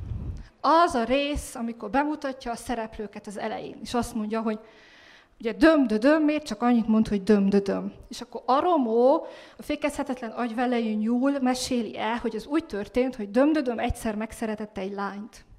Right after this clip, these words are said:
Igazán megszerette. És eldöntötte, hogy most elmegy, szembeáll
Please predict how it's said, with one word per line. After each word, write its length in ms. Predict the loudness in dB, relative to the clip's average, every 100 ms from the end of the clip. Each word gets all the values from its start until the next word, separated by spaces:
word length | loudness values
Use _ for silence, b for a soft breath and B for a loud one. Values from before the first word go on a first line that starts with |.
| _ _
Igazán 440 | -10 -8 -8 -10
megszerette. 800 | -12 -16 -12 -8 -8 -10 -10 -10 -12 _ b b b b b b
És 80 | -18
eldöntötte, 1000 | -4 -2 0 2 2 0 -6 -6 -4 -4 -8 B B B B
hogy 140 | -8 -6
most 260 | -8 -12
elmegy, 640 | -6 -4 0 0 -2 -4 -10 B -20
szembeáll 680 | -10 -6 -4 -4 -4 -6